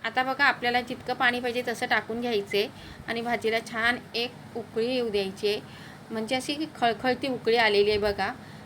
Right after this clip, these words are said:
आणि यामध्ये आता आपल्या शेंगा पण मस्त शिजल्या गेल्या आहेत, बटाटा पण शिजल्या गेले. आता इथे आपण गॅस बंद करायचा आहे.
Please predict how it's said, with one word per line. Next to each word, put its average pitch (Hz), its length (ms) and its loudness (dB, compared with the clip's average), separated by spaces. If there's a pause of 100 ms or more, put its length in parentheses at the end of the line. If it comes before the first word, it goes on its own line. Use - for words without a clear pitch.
आणि 220 160 -2
यामध्ये 240 420 2
आता 233 160 2
आपल्या 226 240 0
शेंगा 208 340 -2
पण 240 180 -2
मस्त 240 500 -6
शिजल्या 202 440 0
गेल्या 233 280 0
आहेत, 202 100 0 (560)
बटाटा 214 320 2
पण 254 140 -4
शिजल्या 196 360 0
गेले. 190 280 -2 (840)
आता 240 160 0
इथे 285 220 0
आपण 285 160 -2
गॅस 262 300 2
बंद 226 240 2
करायचा 214 480 2
आहे. 214 140 0